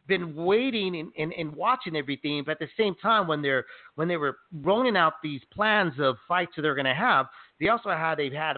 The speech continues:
a very solid backup plan, you know. So they're very much aware that these fights that they laid out for us, they were very exciting. Um, the possibility that they may not happen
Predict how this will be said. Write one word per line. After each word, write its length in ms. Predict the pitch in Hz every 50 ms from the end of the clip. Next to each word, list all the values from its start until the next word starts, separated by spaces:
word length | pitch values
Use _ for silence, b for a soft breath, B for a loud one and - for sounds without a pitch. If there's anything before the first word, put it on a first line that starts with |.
| -
a 80 | 123 123
very 260 | 110 151 160 147 135 - -
solid 300 | 180 160 147 143 131 120 117 98 -
backup 500 | - 160 180 208 - - 143 110 - _
plan, 360 | - 131 131 113 101 95 98 - _ b b b b b b
you 120 | b 143 160
know. 160 | 165 165 165 - -
So 280 | 220 185 170 165 165 - - - 165
they're 280 | 147 220 247 294 302 262
very 300 | 220 269 262 247 233 226
much 260 | 214 214 220 214 -
aware 340 | 170 151 151 175 180 175 165
that 260 | 139 147 131 120 - - b b b b b _ -
these 180 | 165 185 180 - - -
fights 220 | 214 220 240 226
that 160 | - 196 190 -
they 160 | 190 175 170
laid 300 | 160 170 190 196 185 170
out 220 | 175 202 240 - -
for 120 | - 156 147
us, 100 | 143 139 -
they 80 | - 156
were 200 | 147 147 135 110 113
very 300 | 156 185 226 247 220 151
exciting. 680 | 135 - - - 214 220 240 202 151 131 123 123 117 b b b b b b b b _ - -
Um, 380 | 156 151 139 131 127 139 139 139
the 80 | 170
possibility 880 | 175 - - - 202 208 220 214 - 202 156 202 220 220 208 185 190 175
that 180 | 156 160 143 - -
they 120 | 180 165 156
may 260 | 156 156 180 190 196
not 260 | 196 180 147 135 139 143
happen 760 | - - - 202 240 269 285 - - 139 127 117 123 139 143